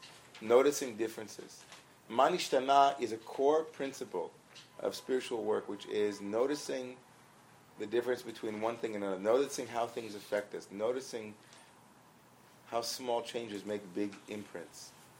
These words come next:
Ma Nishtana is awakening with us, within us what is called Koach Ma, Chochma,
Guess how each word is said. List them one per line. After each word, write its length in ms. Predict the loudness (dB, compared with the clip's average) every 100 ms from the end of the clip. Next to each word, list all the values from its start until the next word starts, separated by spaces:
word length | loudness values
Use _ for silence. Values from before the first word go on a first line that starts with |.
| -20 -20 -20 -20 -20 -20 -20 -20 -20 -20 -20 -20 -20 -20 -20 -10
Ma 180 | 4 4
Nishtana 520 | 6 4 4 4 2
is 140 | 2 -2
awakening 500 | 2 4 2 0 -4
with 140 | -2
us, 320 | 0 -2 -4 -18 -14 -6
within 220 | -2 0
us 160 | 0 0
what 100 | -4
is 60 |
called 440 | -4 0 2 2 -2
Koach 400 | 4 4 4 0
Ma, 240 | -2 -2
Chochma, 480 | -2 -8 -6 -2 -2